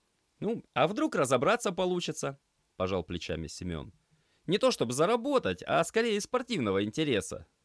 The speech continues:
<laughs> "Но если предложат денег, мы не откажемся", — вставил Осетренко.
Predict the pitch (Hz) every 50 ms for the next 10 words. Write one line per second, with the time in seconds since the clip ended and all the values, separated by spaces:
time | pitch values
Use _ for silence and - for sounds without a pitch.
0 | _ _ _ _ _ - - 147 - - - - 220 214 170 90 90 98 104 101
1 | 98 95 90 - - 104 98 - 113 113 110 104 101 98 90 107 98 85 82 90
2 | 92 95 110 120 98 - - 101 104 110 110 101 101 110 - - - 107 92 85
3 | 90 90 87 80 - 87 78 76 - _ _ _ _ _ _ _ _ _ _ _
4 | _ - - - 90 80 73 73 69 73 78 - - 80 - 80 78 - - -
5 | - - -